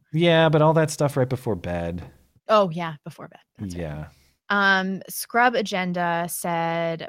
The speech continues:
Speaker 2: "Blonde, I was having the same issues with meat when I was in high school. I tried doing the only fish and eggs thing, but it sucked ass, so I went back, and I never had that issue again." Yeah, man, I mean, it's, it doesn't feel good. Like, I f-, I feel like shit. Like, I feel like my body needs protein.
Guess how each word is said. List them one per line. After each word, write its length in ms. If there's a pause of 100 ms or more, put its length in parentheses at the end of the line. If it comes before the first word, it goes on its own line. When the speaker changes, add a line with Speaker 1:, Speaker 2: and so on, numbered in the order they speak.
Speaker 2:
"Blonde, 420
I 200
was 120
having 300
the 80
same 240
issues 380
with 160
meat 280
when 140
I 80
was 140
in 60
high 200
school. 300
I 100
tried 320
doing 300
the 120
only 280
fish 300
and 100
eggs 320
thing, 320 (280)
but 120
it 100
sucked 380
ass, 260
so 80
I 60
went 220
back, 360
and 100
I 60
never 240
had 140
that 120
issue 220
again." 220 (340)
Yeah, 180
man, 200
I 80
mean, 140
it's, 360
it 100
doesn't 240
feel 320
good. 360
Like, 120
I 40
f-, 200
I 120
feel 280
like 220
shit. 400
Like, 140
I 80
feel 180
like 100
my 120
body 360
needs 260
protein. 800